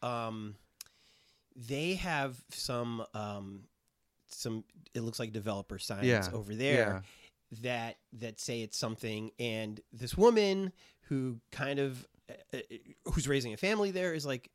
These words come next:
Speaker 1: "No, no, no, this is South Robertson," which
Speaker 2: Yeah.
Speaker 1: is not on any map.
Speaker 2: Right.
Speaker 1: But the neighbors call it that.
Speaker 2: Yeah.
Speaker 1: Which I think is enough.
Speaker 2: Yeah.
Speaker 1: What do you think?
Speaker 2: Yeah, no. I think,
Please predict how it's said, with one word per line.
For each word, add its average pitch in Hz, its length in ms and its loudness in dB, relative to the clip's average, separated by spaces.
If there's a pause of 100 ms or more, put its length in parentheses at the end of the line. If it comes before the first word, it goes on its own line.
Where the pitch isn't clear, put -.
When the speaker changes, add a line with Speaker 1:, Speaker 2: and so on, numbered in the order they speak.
(220)
Speaker 1:
"No, 226 100 0
no, 294 100 2
no, 214 120 2
this 156 200 -2
is 208 80 -6
South 202 160 0
Robertson," 202 360 0
which 135 140 0
Speaker 2:
Yeah. 107 140 2
Speaker 1:
is 85 120 -8
not 151 300 -2
on 127 140 -2
any 151 260 -2
map. 110 300 -6 (240)
Speaker 2:
Right. 104 340 4
Speaker 1:
But - 140 10
the 180 80 4
neighbors 277 560 2
call 92 220 -10
it - 120 -20
that. 62 300 -14
Speaker 2:
Yeah. 101 300 4 (340)
Speaker 1:
Which 170 420 0 (140)
I 320 140 4
think 403 220 2
is 196 140 0
enough. - 560 0 (400)
Speaker 2:
Yeah. 269 260 6
Speaker 1:
What 185 160 4
do 277 60 6
you 311 160 8
think? 101 220 -4 (260)
Speaker 2:
Yeah, - 180 0
no. 339 280 -2 (100)
I 156 80 4
think, 220 240 2